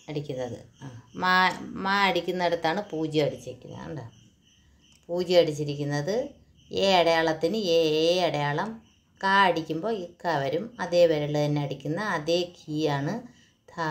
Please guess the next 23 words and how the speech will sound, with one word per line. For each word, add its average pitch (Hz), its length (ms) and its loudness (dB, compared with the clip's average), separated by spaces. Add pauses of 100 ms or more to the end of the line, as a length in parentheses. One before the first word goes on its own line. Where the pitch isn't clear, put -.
(720)
ത - 20 -4
അടിക്കുന്നിടത്ത് 165 920 0
ത 165 40 -2
അടിക്കണം. 156 720 -4 (220)
ര, 170 520 6 (140)
ഇറ്, 170 500 0 (540)
ല, 170 380 4 (140)
ഇൽ. 135 320 -4 (360)
അതുപോലെ 214 380 2
ചന്ദ്രക്കല 214 600 2
അടിക്കുന്നിടത്താണ് 208 600 0
ആ 202 140 4
ഇപ്പ 208 480 -4
എന്നടിക്കുന്ന 196 560 -2
ആ 185 100 0
ഒരു 185 140 -2
ചിഹ്നം. 180 440 -8 (760)
രണ്ട് 170 320 2
ഡോട്ടുണ്ട്, 160 760 0 (120)
സെമിക്കോളൻ. 170 840 2 (220)
ആ, 156 400 -4
ആ 190 340 2
അടയാളത്തിനാണ് 190 800 0